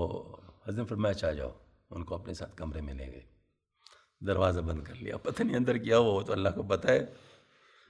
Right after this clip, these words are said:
لیکن جب دروازہ کھلا تو دو آدمی باہر آئے، لیکن دونوں با-، خواجہ با کی بلّہ تھے، دونوں خواجہ با کی بلّہ تھے،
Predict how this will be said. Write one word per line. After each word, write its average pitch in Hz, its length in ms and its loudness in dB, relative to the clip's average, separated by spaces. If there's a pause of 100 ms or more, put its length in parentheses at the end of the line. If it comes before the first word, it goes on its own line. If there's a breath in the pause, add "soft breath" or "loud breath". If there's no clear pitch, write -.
لیکن 117 240 6
جب 123 180 4
دروازہ 135 300 8
کھلا 135 300 4
تو 131 140 -2
دو 120 260 6
آدمی 113 300 4
باہر 107 260 6
آئے، 110 360 2 (1500)
لیکن 120 380 2
دونوں 131 240 6
با-، 117 220 2
خواجہ 104 560 -2
با 101 180 4
کی 101 140 -2
بلّہ 87 260 -2 (100)
تھے، 80 140 -12 (1600)
دونوں 139 200 4
خواجہ 123 240 6
با 117 140 8
کی 101 140 0
بلّہ 117 260 6
تھے، 147 180 8